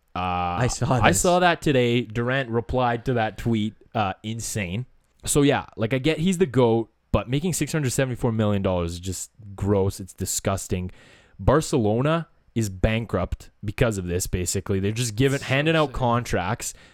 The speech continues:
Speaker 1: They're, like, crying. They're trying to get, like, the Spanish government to, like, help them out. Dude, you can't be giving people six hundred seventy-four million, man.
Speaker 2: That is
Speaker 1: Um,
Speaker 2: ridiculous.
Speaker 1: his contract expired today, so he's unemployed, just like the rest of us. So that's something that we can relate to,
Speaker 2: <laughs>
Speaker 1: uh, with Messi.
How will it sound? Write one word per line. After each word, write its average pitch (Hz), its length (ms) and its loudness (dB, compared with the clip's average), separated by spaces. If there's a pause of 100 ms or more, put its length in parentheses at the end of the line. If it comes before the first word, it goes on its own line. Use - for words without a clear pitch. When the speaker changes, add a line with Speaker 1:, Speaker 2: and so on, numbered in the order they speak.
Speaker 1:
They're, 131 140 4
like, 135 260 0
crying. 120 480 -2
They're 110 80 0
trying 127 160 0
to 127 40 -2
get, 131 100 -2
like, 123 140 0
the 113 60 -2
Spanish 113 480 0
government 110 480 0
to, - 60 -2
like, 98 140 -2
help - 240 -2
them 98 120 -2
out. 98 200 -2 (120)
Dude, 226 160 2 (100)
you 139 80 -8
can't 226 280 2
be 196 80 0
giving 180 220 2
people 175 240 -2
six - 380 -2
hundred 156 220 0
seventy-four 147 480 0
million, 139 340 2
man. 90 260 -2 (160)
Speaker 2:
That 127 220 0
is 107 140 -4
Speaker 1:
Um, 104 260 2
Speaker 2:
ridiculous. 92 280 -6
Speaker 1:
his 120 100 2
contract 147 480 0
expired 123 520 0
today, 101 360 0 (300)
so 104 460 2
he's 120 180 0
unemployed, 113 560 0
just - 160 -4
like 101 140 -2
the 107 100 0
rest 87 240 -2
of 95 100 -2
us. 110 160 0
So - 160 -6
that's 95 220 -2
something 104 280 -2
that 104 120 0
we 104 80 0
can 113 160 2
relate 95 360 0
to, 110 260 0 (100)
Speaker 2:
<laughs> - 100 -2
Speaker 1:
uh, 98 240 2
with 107 140 0
Messi. 104 460 -2